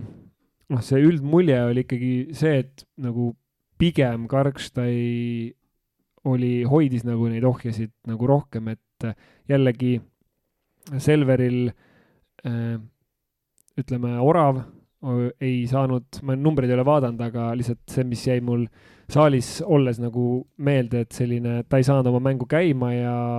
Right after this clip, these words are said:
seda oli näha sellised nagu ka, see, see, see emotsioon kadus ära või see tuju kadus tal ära, et Lõhmus tegi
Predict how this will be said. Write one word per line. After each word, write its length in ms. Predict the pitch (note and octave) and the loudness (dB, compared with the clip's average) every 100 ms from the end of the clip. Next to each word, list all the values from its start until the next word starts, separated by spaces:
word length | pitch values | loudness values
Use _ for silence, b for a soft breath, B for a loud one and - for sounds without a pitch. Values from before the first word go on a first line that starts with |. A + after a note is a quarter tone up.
| A#2+ | -4
seda 220 | A#2 B2 | -4 -2
oli 100 | B2+ C3+ | 0 0
näha 280 | C#3 C3 A#2 | 0 0 -2
sellised 480 | A#2+ A#2+ A2 A#2 - - | -4 -4 -4 -6 -8 -10
nagu 360 | A#2+ A2+ A2 A2+ | -6 -4 -4 -4
ka, 220 | A#2+ A2+ A2+ | -4 -6 -6
see, 120 | C#3 D3 | -8 -4
see, 140 | C3+ C3+ | -4 -4
see 160 | - C#3 | 0 2
emotsioon 560 | C#3 C3 F3+ E3 C3 B2 | 2 4 6 6 4 0
kadus 260 | C3+ B2+ | 2 4
ära 180 | C#3 C3+ | 4 2
või 120 | A#2+ | 0
see 100 | A#2 | 0
tuju 180 | D3+ D3+ | 4 4
kadus 280 | B2+ B2+ A#2+ | 4 2 0
tal 160 | B2+ B2+ | -2 0
ära, 180 | B2 A#2 - b b b b b | 0 -2 -6 b b b b b
et 180 | C3 A#2+ - | -4 -2 2
Lõhmus 560 | E3 D3 B2 - - - _ _ | 4 4 2 -2 -10 -12 _ _
tegi 680 | C#3+ C3 A#2+ B2 B2 B2 C3+ | 0 0 0 0 0 0 -2